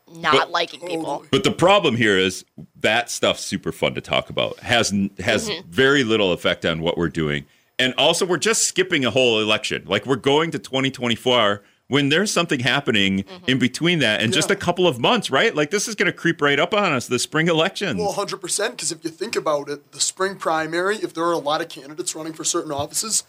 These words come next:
Speaker 3: that's gonna be February twentieth. And it's early December.
Speaker 2: Right.
Speaker 3: That is so close.
Speaker 2: Right.
Speaker 3: So, like,
Speaker 2: And,
Speaker 3: seriously.
Speaker 2: and there's, you know, uh, how does the county board work? All thirty? You were on the county board. All thirty?
Speaker 3: Of course, yeah. The county
Speaker 2: Every
Speaker 3: board,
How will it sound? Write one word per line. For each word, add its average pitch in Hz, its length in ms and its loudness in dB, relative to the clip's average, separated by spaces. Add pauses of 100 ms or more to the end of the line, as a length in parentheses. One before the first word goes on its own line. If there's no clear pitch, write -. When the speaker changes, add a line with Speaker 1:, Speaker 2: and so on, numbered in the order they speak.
Speaker 3:
that's - 140 -8
gonna 240 140 -4
be 208 100 -8
February 190 600 0
twentieth. 165 520 -6 (300)
And 160 220 -12
it's 165 220 -4
early 196 200 -2
December. 160 420 -2 (200)
Speaker 2:
Right. 170 160 6
Speaker 3:
That 208 180 0
is 240 140 -6
so 185 280 -2
close. 160 500 -8 (100)
Speaker 2:
Right. 123 380 2
Speaker 3:
So, - 140 -20
like, 180 80 -6
Speaker 2:
And, 180 80 -6
Speaker 3:
seriously. - 500 -2
Speaker 2:
and 117 400 2
there's, 123 420 2
you 113 140 -2
know, 113 260 2
uh, 101 640 2
how 131 160 0
does 135 140 0
the - 80 -6
county 113 240 0
board 87 240 0
work? 78 200 -2
All 113 220 4
thirty? 123 360 0
You 127 260 2
were 135 100 6
on 117 80 4
the 95 80 -2
county 90 240 -4
board. 87 180 0
All 104 200 2
thirty? 135 460 0
Speaker 3:
Of 151 40 -4
course, 170 240 -4
yeah. 190 80 -6
The 170 100 -12
county - 180 -2
Speaker 2:
Every 131 200 2
Speaker 3:
board, 196 160 0